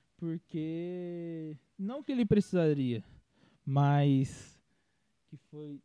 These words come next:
necessário ele se defender em relação a isso, né? Porque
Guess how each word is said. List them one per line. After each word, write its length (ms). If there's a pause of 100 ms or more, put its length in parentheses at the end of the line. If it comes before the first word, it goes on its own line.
necessário 840 (760)
ele 600
se 140
defender 560
em 100
relação 460
a 80
isso, 420
né? 240 (160)
Porque 580